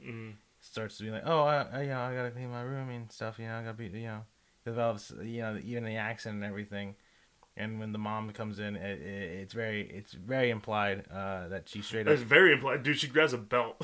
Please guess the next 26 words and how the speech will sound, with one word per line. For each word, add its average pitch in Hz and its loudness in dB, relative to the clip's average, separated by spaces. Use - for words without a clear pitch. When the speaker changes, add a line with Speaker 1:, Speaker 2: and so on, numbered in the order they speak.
Speaker 1:
<laughs> - -2
Speaker 2:
Yeah, 107 4
uh, 82 -2
yeah, 107 0
yeah, 101 0
yeah, 104 -4
that 101 -4
she 104 -6
straight 104 -4
up 95 -4
just 98 -8
beats 101 -8
him. 92 -10
Speaker 1:
Mm-hmm. 98 -2
Speaker 2:
Uh, - -12
and 123 -4
to 175 2
be 175 6
fair, 156 8
like, 120 2
Mark 120 2
is 113 -4
like, 107 -2
just 104 -8
like, 101 -2
"Y-, 113 -10